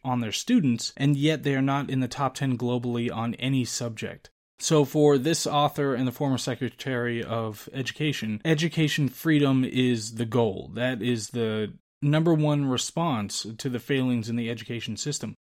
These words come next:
And recently, and this is pointed out by the author, that there was that school union letter that was calling parents domestic terrorists for taking issue with some of the aspects of the curricula that were, uh,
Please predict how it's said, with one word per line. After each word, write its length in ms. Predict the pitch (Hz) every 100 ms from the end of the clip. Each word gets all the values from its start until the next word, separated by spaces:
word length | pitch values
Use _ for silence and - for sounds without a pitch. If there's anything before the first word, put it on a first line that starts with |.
| _
And 340 | 147 160 160
recently, 800 | 139 95 139 131 147 127 135 131
and 100 | 131
this 100 | 131
is 60 | -
pointed 300 | - 135 123
out 100 | 113
by 80 | 113
the 120 | 110
author, 300 | 160 160 110
that 200 | 107 107
there 120 | 127
was 180 | 131 113
that 200 | 123 110
school 320 | - 165 156
union 460 | 135 151 160 123 101
letter 260 | 98 95
that 100 | 98
was 120 | 101
calling 280 | - 139 123
parents 460 | 120 - 139 127 -
domestic 520 | 131 123 131 - 123
terrorists 540 | - 139 127 98 - -
for 160 | 139
taking 400 | 120 147 127 135
issue 400 | 120 127 - 123 113
with 420 | 104 107 - 76
some 220 | - 127
of 160 | 117 110
the 300 | 110 101 98
aspects 480 | 156 147 - 143 -
of 100 | 127
the 80 | 117
curricula 600 | - 147 156 123 101 98
that 200 | 107 95
were, 400 | 117 113 113 101
uh, 240 | 110 104